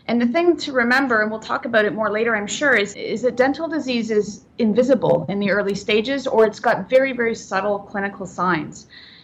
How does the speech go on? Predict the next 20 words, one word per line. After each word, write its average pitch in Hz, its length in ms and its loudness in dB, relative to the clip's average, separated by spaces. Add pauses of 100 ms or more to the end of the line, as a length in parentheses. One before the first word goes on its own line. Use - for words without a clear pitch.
And 190 120 -4
so 214 320 6 (240)
it's 214 180 0
hard 254 300 4
to 254 120 -4
know, 226 480 4
you 208 140 -12
know, 196 100 -6
if 196 80 -8
there's 208 160 -6
something 226 280 -4
going 202 160 -2
on 196 160 2
below 196 200 0
the 185 120 -2
gum 196 240 0
line 190 260 -2
that's - 260 -2
not 208 180 2
identifiable 180 1000 0